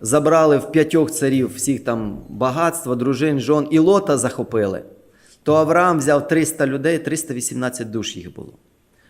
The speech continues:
І він пішов, розбив чотири цари, повернув всіх їх, і це було, е, дія Божого благословіння.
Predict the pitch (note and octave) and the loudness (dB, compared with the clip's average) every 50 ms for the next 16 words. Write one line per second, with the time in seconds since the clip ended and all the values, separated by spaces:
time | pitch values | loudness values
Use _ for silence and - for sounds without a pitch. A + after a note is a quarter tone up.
0 | _ - B2+ C#3 C#3+ C#3 C#3 B2+ - F3 E3 C#3 B2 B2 A#2 A#2 A#2 D3+ D#3 C#3+ | _ -2 0 0 0 0 -2 -4 0 0 0 2 0 0 -2 0 0 0 0 0
1 | D3+ - - - - C3 A#2+ A#2 A2+ - - A2 A#2 C#3 D3+ E3+ D#3+ - - - | -4 -8 -12 -6 -4 -2 -2 -2 -4 -4 -4 -4 -4 -2 -4 -6 -8 -14 -18 -20
2 | - _ _ _ _ _ _ _ _ _ - D3 D3 D3 D#3 D3+ D3+ D#3 D3+ C#3+ | -20 _ _ _ _ _ _ _ _ _ 0 2 4 4 4 4 4 4 4 4
3 | C3 B2+ A2+ G2+ - - - - C3+ B2 A2 - - A#2+ B2 D3+ F3 F3 - - | 2 2 -2 -4 -6 -6 -4 -2 -2 -4 -4 -6 -8 -8 -6 -6 -6 -8 -10 -16
4 | - - - _ _ _ _ _ _ _ _ _ - A#2+ - - B2+ B2 A2 A2+ | -20 -20 -20 _ _ _ _ _ _ _ _ _ -8 -8 -6 -4 -4 -2 -2 -2
5 | A#2 A2+ A2+ G#2+ G2+ - - - - - _ - G#2+ G#2+ G2 F#2+ A2 A#2+ A#2+ G#2+ | -2 -2 -2 -2 -4 -8 -12 -16 -18 -18 _ -10 -8 -8 -6 -2 0 0 0 0
6 | F#2+ F2+ G2 G2 E2+ F#2 F2+ E2+ F#2 F2+ E2+ D#2+ - - F#2+ G2 A#2+ B2 F#2 E2 | -2 -4 -8 -8 -8 -8 -10 -8 -8 -10 -10 -12 -12 -14 -14 -12 -12 -12 -12 -14
7 | - - | -16 -20